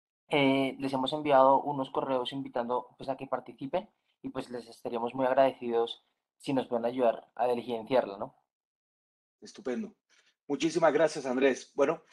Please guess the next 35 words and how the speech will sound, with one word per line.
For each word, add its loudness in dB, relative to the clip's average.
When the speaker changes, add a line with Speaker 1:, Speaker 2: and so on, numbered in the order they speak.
Speaker 2:
solamente 4
me 0
queda 8
despedirme 4
y 2
agradecerles 2
a -2
todos 4
en -4
nombre 0
de 4
la 4
Unidad -2
de -2
Estrategia -6
Familiar 0
de -4
P -4
W 0
C -6
Colombia 2
la 2
asistencia 2
el -4
día 4
de 8
hoy 4
y -2
espero 4
que, 4
que -2
este -2
evento 2
haya 2
sido, 0